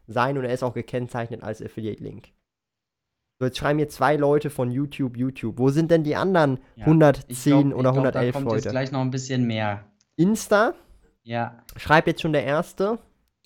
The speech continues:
Speaker 1: Ähm, das ist einfach so ein bisschen für uns, dass wir das abschätzen können.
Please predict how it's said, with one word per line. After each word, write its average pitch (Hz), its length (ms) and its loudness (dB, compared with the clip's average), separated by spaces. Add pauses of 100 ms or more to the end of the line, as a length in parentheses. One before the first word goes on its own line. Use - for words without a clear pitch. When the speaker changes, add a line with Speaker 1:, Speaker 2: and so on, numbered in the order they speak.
(240)
Speaker 1:
Ähm, 131 540 0 (240)
das - 80 -20
ist 135 40 -4
einfach 185 200 4
so 190 100 2
ein 175 60 0
bisschen 185 180 0
für 170 140 0
uns, 196 260 2
dass 175 180 -2
wir 151 60 -2
das 143 240 -2
abschätzen 139 640 -4
können. 151 480 0